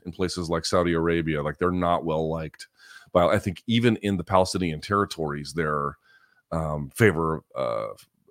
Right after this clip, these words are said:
favorable, uh, rating has dropped significantly as well. Um, so listen, guys, let me just tell you my story very quickly. My mom grew up in Beirut, Lebanon. I grew up being, um, being told about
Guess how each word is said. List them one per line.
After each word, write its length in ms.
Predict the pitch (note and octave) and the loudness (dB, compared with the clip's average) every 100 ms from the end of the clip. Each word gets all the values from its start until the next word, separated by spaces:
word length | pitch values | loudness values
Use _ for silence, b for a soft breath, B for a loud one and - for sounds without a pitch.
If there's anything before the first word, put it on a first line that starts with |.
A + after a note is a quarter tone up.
| - - | -20 0
favorable, 500 | A2+ F#2+ F2 E2+ D2+ A1+ | 4 4 4 0 0 -6
uh, 100 | A#1+ G1+ _ _ | -10 -10 _ _
rating 320 | F2+ F#2+ F2+ D2+ | 2 2 2 -2
has 140 | D2+ | -6
dropped 460 | - D2+ - - - | -2 -2 -2 -10 -6
significantly 560 | F#2 E2+ E2 D#2 D2+ | -4 -4 -4 -6 -6
as 120 | C#2+ | -8
well. 340 | D#2 D#2+ D#2 D2 _ B B B B G#2 | -4 -2 -2 -6 _ B B B B 4
Um, 420 | G#2 G2 F#2+ F2 _ _ - _ | 6 6 4 -2 _ _ -20 _
so 120 | F3+ | 4
listen, 280 | F#3 D#3 F2 | 4 4 4
guys, 280 | F2+ F#2 C3 | 6 6 6
let 80 | |
me 60 | D3 | 4
just 160 | B2 - | 4 4
tell 100 | A2+ | 4
you 60 | |
my 100 | G2 | 4
story 280 | F#2+ G2+ F2 | 2 0 0
very 180 | E2+ E2 | -2 -2
quickly. 320 | F#2 E2 D#2+ | -6 -4 0
My 140 | F2+ | 2
mom 240 | F#2+ G2 G2 | 4 4 2
grew 200 | G2 F#2+ | 4 2
up 120 | F2+ | 2
in 120 | F2 | -2
Beirut, 360 | E2+ F2+ F2+ D#2 | 0 0 0 0
Lebanon. 560 | F#2 G2 G2 F#2+ F#2+ - | 0 2 2 2 0 -4
I 60 | F2 | -4
grew 280 | F#2 F2+ | -2 0
up 220 | F2+ E2+ - _ | 0 0 -6 _
being, 480 | F#2+ F2 F2 E2+ E2+ - B B B B B B | -2 0 0 -2 -4 -8 B B B B B B
um, 640 | F2+ E2+ D#2+ D#2+ E2 D#2+ D#2 _ _ _ _ - - _ _ _ _ - | -4 -2 -2 0 0 -2 -6 _ _ _ _ -10 -10 _ _ _ _ 2
being 220 | A2 F#2 | 2 4
told 260 | G2+ G2+ | 4 4
about 280 | F#2+ F#2 F2 | 4 4 4